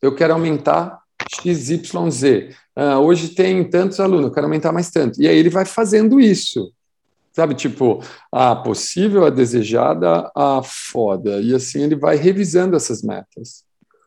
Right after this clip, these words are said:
A minha sugestão é que de três a seis meses ele faça isso, mas que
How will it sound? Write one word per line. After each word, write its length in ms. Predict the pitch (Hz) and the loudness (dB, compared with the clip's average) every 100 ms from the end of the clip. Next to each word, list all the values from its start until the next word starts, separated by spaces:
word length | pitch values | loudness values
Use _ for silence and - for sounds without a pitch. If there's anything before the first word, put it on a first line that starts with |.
| _ _ _ - - _ _ _ _ _ - | _ _ _ -20 -20 _ _ _ _ _ -6
A 60 | 139 | -2
minha 160 | 147 147 | 0 0
sugestão 500 | 160 143 127 147 151 | 0 -2 -2 0 0
é 80 | |
que 120 | 147 143 | -2 -4
de 100 | 127 | -2
três 300 | 135 147 147 | 0 2 0
a 60 | |
seis 340 | 143 143 127 117 | 0 -2 0 0
meses 260 | 127 123 | 0 2
ele 160 | 131 127 | 0 0
faça 380 | 131 131 - 123 | -2 -4 0 0
isso, 440 | 104 - - 98 _ _ _ _ - | 0 -4 -12 -16 _ _ _ _ -4
mas 440 | 127 135 170 - | -2 0 -2 -6
que 520 | - - 143 160 165 | -8 0 2 2 -2